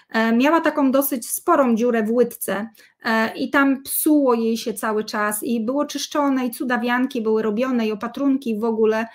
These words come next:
e, i cały czas jej się to psuło i przyjechali do niej kiedyś z rodziny, m, miała w rodzinie dwóch lekarzy, e, małżeństwo l-, dwóch lekarzy i oni przyjechali, oni już byli, e, emerytami.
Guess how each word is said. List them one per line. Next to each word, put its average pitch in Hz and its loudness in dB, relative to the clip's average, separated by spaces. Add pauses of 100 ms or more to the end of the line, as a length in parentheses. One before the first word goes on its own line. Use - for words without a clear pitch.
(340)
e, 233 0 (100)
i 233 2 (100)
cały 254 -2
czas 247 -6
jej 240 -2
się 233 -4
to 226 -6
psuło 214 0
i 240 -4
przyjechali 262 -2
do 240 0
niej 240 0
kiedyś 233 -2
z 214 0
rodziny, 247 2 (140)
m, 233 0
miała 247 2
w 240 0
rodzinie 240 2
dwóch 226 -4
lekarzy, 220 -2 (540)
e, 233 0
małżeństwo 294 4
l-, 233 2
dwóch 233 -4
lekarzy 220 -4
i 277 2
oni 269 0
przyjechali, 285 0
oni 269 4
już 254 0
byli, 254 0
e, 254 0 (220)
emerytami. 233 0